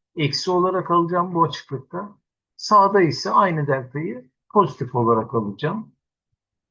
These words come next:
İşte ikinci çubuk için sol uçtaki momenti yine bu bağıntıya bakarak yazıyorum.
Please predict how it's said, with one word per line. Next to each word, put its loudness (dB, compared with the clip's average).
İşte -2
ikinci 2
çubuk -2
için -2
sol 2
uçtaki 0
momenti 2
yine -2
bu 0
bağıntıya 0
bakarak -2
yazıyorum. -6